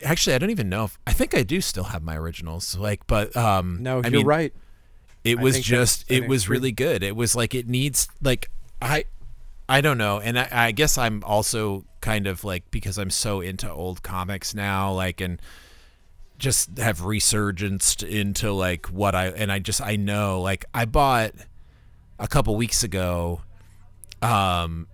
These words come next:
Speaker 1: a bunch of coverless Superman comics from the fifties,
Speaker 2: Yeah.
Speaker 1: including number one hundred, which is amazingly good.
Speaker 2: Nice.
Speaker 1: Uh, and a couple in the nineties and a couple of just,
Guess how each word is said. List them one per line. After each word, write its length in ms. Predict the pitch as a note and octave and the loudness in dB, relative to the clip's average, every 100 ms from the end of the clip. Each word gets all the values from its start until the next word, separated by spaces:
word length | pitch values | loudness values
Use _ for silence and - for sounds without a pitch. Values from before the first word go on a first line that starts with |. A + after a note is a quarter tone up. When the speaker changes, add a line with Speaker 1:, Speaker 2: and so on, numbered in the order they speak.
| - | -2
Speaker 1:
a 100 | G2+ | -2
bunch 340 | F2 G#2+ G#2 | 4 2 4
of 140 | A2 - | -2 2
coverless 560 | G#2+ A2+ G#2+ G#2 G#2 | 2 2 2 0 0
Superman 600 | - - A#2 A#2 A#2 A#2 | 0 0 0 0 0 0
comics 340 | A#2 A#2 B2 - | 0 -2 -2 -4
from 160 | F2+ | -4
the 60 | D#2 | -4
fifties, 640 | - G#2+ - D3 D#3+ - - - - | -4 -4 -2 -4 -4 -6 -10 -20 -18
Speaker 2:
Yeah. 360 | A#2+ B2 B2 C3 C3+ | -8 -4 -4 -4 -6
Speaker 1:
including 500 | G#2+ - C3 B2 G#2+ - | -4 2 2 2 -4 -2
number 260 | B2+ A2 | 0 0
one 160 | G2+ G2 | 0 0
hundred, 440 | B2 F#2+ F2 G2+ - - - - | 0 0 -4 -4 -10 -18 -18 -8
which 180 | G2+ | -4
is 120 | G#2 F2 | -2 -2
amazingly 540 | E2 G#2 G2+ F2+ E2+ | 0 0 0 -2 -4
good. 300 | D2+ E2 - - | -4 -4 -6 -8
Speaker 2:
Nice. 320 | A2 - G2+ | -8 -6 0
Speaker 1:
Uh, 340 | A2 G2 F2+ F2+ | 4 6 4 2
and 420 | G2+ F#2 F#2 E2+ | -2 -2 -6 -4
a 60 | |
couple 260 | - A#2 A2+ | 0 2 2
in 60 | G2 | 2
the 60 | |
nineties 500 | G2 G2+ G#2 G#2 F#2+ | 2 2 2 0 0
and 80 | G2+ | -2
a 60 | F#2 | -2
couple 280 | G#2 G2 F2+ | -2 -2 -4
of 60 | |
just, 240 | F#2+ - | -4 -6